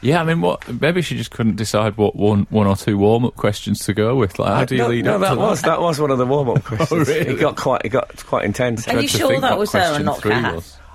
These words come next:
Speaker 2: I think, <laughs> yeah, maybe that was Kath looking back. No, I, I think that that's a different method, is the sort of hand grenade, uh,
Speaker 1: Mm-hmm.
Speaker 2: at the beginning to
Speaker 1: Yeah.
Speaker 2: sort of,
Speaker 3: Well,
Speaker 2: uh,
Speaker 3: those are the two
Speaker 2: on
Speaker 3: styles,
Speaker 2: Saturday.
Speaker 3: aren't they? Yeah. You either, I would, I would rather, uh, save it all up to the end.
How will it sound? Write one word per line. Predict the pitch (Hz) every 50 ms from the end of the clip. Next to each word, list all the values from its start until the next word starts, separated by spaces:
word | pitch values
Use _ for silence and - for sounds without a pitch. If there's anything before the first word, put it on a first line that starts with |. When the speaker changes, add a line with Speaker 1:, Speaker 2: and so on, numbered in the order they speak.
| -
Speaker 2:
I | - 170 214
think, | 233 - - - 247 254 269 -
<laughs> | - - 110 104 98 -
yeah, | - 147 120 120
maybe | 127 131 127 139 120 120
that | 110 107 -
was | 98 98 104 -
Kath | - - - 90 95 -
looking | - 98 - - 101 92
back. | 92 92 87 - - - - - - - - - -
No, | 160 196 226 233
I, | - 202 214 202 -
I | - 196 196
think | 170 - - 233 226 -
that | - 160 - -
that's | 151 151 151 - -
a | -
different | 104 135 131 - - - -
method, | 101 101 101 - - 95 95
is | 98 92 -
the | 87
sort | - - 113 101
of | 98 101
hand | 113 113 117 117
grenade, | 104 101 95 87 87 87 85 80 78 - - - -
uh, | 117
Speaker 1:
Mm-hmm. | 117 107 101 98
Speaker 2:
at | 87 85
the | - 98
beginning | 82 92 87 82 92 90 87 85 80 78
to | - -
Speaker 1:
Yeah. | 82 - 95 92 90 -
Speaker 2:
sort | -
of, | -
Speaker 3:
Well, | 208 208 220
Speaker 2:
uh, | 240 247
Speaker 3:
those | 254 262 220
are | 240 233
the | 202 220
two | 214 - - 226 214
Speaker 2:
on | 202 190 202
Speaker 3:
styles, | 196 202 202 196 175 160 147 -
Speaker 2:
Saturday. | 170
Speaker 3:
aren't | 170 170 165 -
they? | 139 143 143 147
Yeah. | 160 160 147 135 123 -
You | 170 180 185
either, | 190 202 208 196 185 180 175 170 170 - - - - -
I | - 185 202 202
would, | 190 185 170 - -
I | 175 180 185
would | 185 180 175 160
rather, | 160 156 156 151 147 139 151 143 143 139
uh, | 139 139 143
save | - - - 143 143 135
it | 135
all | 135 131 135 139
up | 139 - - -
to | - 135
the | 117 123 131
end. | 139 143 135 131 127 123